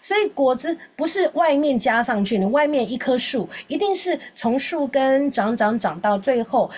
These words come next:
才开始结出果子。所以这个果子也是从这个树，这一棵树，从它的根部所有的滋养养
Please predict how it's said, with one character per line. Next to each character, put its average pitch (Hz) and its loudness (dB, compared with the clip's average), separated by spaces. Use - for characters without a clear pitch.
才 - -2
开 233 -2
始 - -6
结 165 -8
出 240 -6
果 - -14
子。 - -14
所 - -4
以 - 0
这 453 -2
个 339 -4
果 202 0
子 220 -4
也 190 -2
是 269 -4
从 220 -4
这 320 0
个 254 0
树， - -2
这 359 0
一 311 -2
棵 330 -4
树， 277 -4
从 214 -6
它 311 -2
的 285 -2
根 320 0
部 294 -2
所 247 -2
有 285 0
的 233 0
滋 339 -4
养 254 0
养 - 0